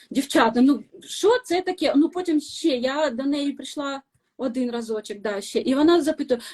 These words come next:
«Де ви всі так навчаєтеся, що ви так багато хочете? І що ви знаєте ви взагалі всі ці названня, ну, от всі, все, всього цього обладнання?»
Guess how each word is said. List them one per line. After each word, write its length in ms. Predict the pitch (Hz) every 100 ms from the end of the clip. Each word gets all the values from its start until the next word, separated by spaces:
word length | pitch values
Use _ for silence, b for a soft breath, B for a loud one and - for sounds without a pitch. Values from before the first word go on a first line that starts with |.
| -
«Де 360 | 175 285 494
ви 120 | 349 330
всі 260 | - 370
так 180 | 392 311
навчаєтеся, 960 | 277 247 - 302 508 508 - 285 285 262
що 240 | - 285
ви 300 | 226 359 466 -
так 280 | 302 339 254
багато 600 | 208 233 226 277 415 349
хочете? 720 | _ 277 285 - - - - _ b b
І 80 | 233
що 160 | 349
ви 100 | 403
знаєте 460 | 294 262 359 494 359
ви 100 | 320
взагалі 460 | 233 269 285 294 415
всі 280 | - 330
ці 200 | 349 294
названня, 680 | 285 262 226 285 294 254 233
ну, 340 | 233 233 208 196
от 120 | 220
всі, 260 | - 269 254
все, 340 | - - 262
всього 320 | 233 - 277 254
цього 280 | 262 247
обладнання?» 600 | 247 214 220 208 190 196